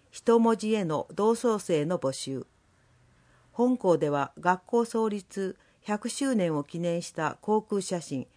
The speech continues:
一文字にご協力いただける同窓生を募集しています。在校生、職員を含めて四百六十人程度の人数でのシンボルマークの撮影を予定していますので、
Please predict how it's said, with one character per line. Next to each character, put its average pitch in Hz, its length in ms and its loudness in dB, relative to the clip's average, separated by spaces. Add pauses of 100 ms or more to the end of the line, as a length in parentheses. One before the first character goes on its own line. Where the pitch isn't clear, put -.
(380)
一 233 260 4
文 220 140 2
字 208 160 -2
に 202 240 -2
ご 202 180 2
協 262 220 4
力 185 220 2
い 160 60 0
た 180 160 0
だ 180 140 -2
け 180 140 -2
る 175 280 -4
同 220 180 4
窓 220 200 2
生 156 220 0
を 147 120 0
募 151 100 -2
集 143 200 -6
し - 100 -12
て 143 100 -6
い 135 100 -4
ま 135 140 -8
す。 - 340 -16 (920)
在 220 260 4
校 240 220 0
生、 147 300 -4
職 196 360 -4
員 190 180 0
を 139 60 -2
含 - 260 -10
め 147 120 -6
て - 260 -10 (440)
四 220 220 2
百 190 260 -4
六 175 280 0
十 233 180 0
人 226 200 2
程 202 260 0
度 151 140 -2
の 131 200 -6 (380)
人 220 280 4
数 156 240 0
で 185 140 0
の 156 240 0
シ - 180 -6
ン 214 100 0
ボ 208 120 2
ル 208 100 -2
マ 208 160 2
ー 196 40 -2
ク 175 120 -6
の 151 100 -2
撮 156 360 -4
影 208 120 4
を 196 100 2
予 175 120 2
定 185 200 -2
し - 60 -10
て 175 120 -6
い 170 80 -4
ま 165 140 -2
す 147 140 -10
の 135 120 -4
で、 131 200 -8